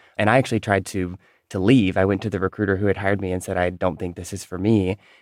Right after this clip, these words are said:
And she basically said, "Well, let me, let me try to keep you and let me give you a chance to become a recruiter and you can start to interview and, and look at books," and really kind of went from being myself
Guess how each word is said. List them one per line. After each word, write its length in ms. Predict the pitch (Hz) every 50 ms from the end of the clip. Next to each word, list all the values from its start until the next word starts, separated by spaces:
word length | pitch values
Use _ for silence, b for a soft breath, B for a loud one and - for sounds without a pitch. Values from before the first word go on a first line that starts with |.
| b -
And 460 | - 107 104 104 98 98 98 95 92
she 240 | - - - 120 120
basically 460 | 101 104 104 98 - 113 - - 107
said, 240 | 98 - 104 98 95
"Well, 100 | 101 104
let 140 | 107 107 -
me, 320 | 120 117 117 110 110 107 - _ _ _ _ -
let 140 | 123 117 98
me 100 | 139 131
try 160 | - 123 123
to 100 | 113 107
keep 360 | - - - - 117 - -
you 300 | 101 90 87 95 107 120
and 320 | - - 104 101 98 98
let 140 | 104 104 -
me 120 | 107 107 101
give 160 | 110 101 98
you 120 | 101 98
a 60 | 98
chance 320 | 95 - 104 101 101 - -
to 100 | - 107
become 300 | 92 107 - - 104 98
a 40 | 95
recruiter 440 | 98 95 - - 151 143 110 104 95
and 100 | 90 90
you 80 | 90
can 140 | 92 - 101
start 240 | 92 - 101 95 90
to 100 | - 120
interview 560 | - 117 131 139 135 120 107 107 101 101 95
and, 240 | 95 95 95 95 -
and 220 | - - 95 95 98
look 160 | 101 101 -
at 140 | 101 92 -
books," 360 | 143 147 131 - - - -
and 180 | 117 107 104 b b b b b b b b -
really 380 | - 123 139 170 180 185 151 123
kind 220 | - - 127 131
of 140 | 123 117 104
went 160 | 120 120 113
from 200 | - - 113 107
being 380 | 101 113 107 104 104 101 101 101 -
myself 580 | 107 101 101 - - 131 127 117 104 101 -